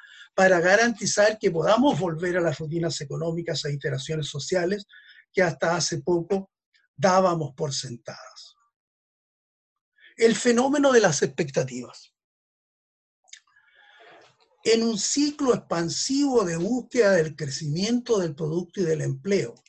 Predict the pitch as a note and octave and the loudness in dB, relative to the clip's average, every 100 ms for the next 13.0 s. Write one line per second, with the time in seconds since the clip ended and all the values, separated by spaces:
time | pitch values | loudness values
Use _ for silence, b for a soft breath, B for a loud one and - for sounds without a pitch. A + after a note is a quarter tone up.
0 | _ _ _ _ - _ B B B - | _ _ _ _ -20 _ B B B 4
1 | F#3+ F3+ F#3 A#3+ C#4 C4 - F3+ D#3+ D3 | 6 6 4 2 0 0 0 -4 -2 -2
2 | C#3+ - A#3 B3+ B3 A#3 G3+ A#3 B3+ - | -2 -2 -2 -2 -2 -2 -6 -4 -4 -4
3 | - - - _ - B B B B B | -6 -14 -20 _ -20 B B B B B
4 | F#3+ - A#3 - F#3+ - F3 E3 C4 C4 | 0 2 0 -2 -8 -6 -8 -6 -6 -4
5 | B3+ A3 G3+ - - E3 E3 - F3 E3+ | -4 -4 -6 -8 -4 -2 0 0 -2 0
6 | A#3+ B3 G#3+ G3+ F#3 E3 D3+ C#3 G3 A#3+ | 0 -2 -4 -4 -4 -2 -2 -2 -2 -2
7 | B3 A#3+ A3+ F#3+ - A3 A3+ A3 G3 A3+ | -2 -6 -6 -8 -8 -10 -12 -12 -10 -4
8 | A#3+ A3+ C#3 - _ - _ _ _ _ | -2 -2 -2 -8 _ -20 _ _ _ _
9 | _ _ _ _ _ _ - - C3 C3+ | _ _ _ _ _ _ -20 -10 -8 -6
10 | D3+ - C#3+ E3+ F3+ F#3+ G3+ E3+ D#3 D#3 | -6 -6 -2 2 2 2 -2 -2 -2 -2
11 | C#3 D3+ E3 F3 D#3+ E3 D#3 E3+ D#3+ E3+ | -4 -4 0 2 2 0 -2 -2 -4 -2
12 | G3 G3 F#3+ E3 E3+ B3 A#3 A3 C#3+ - | 4 4 4 4 2 4 4 2 0 -6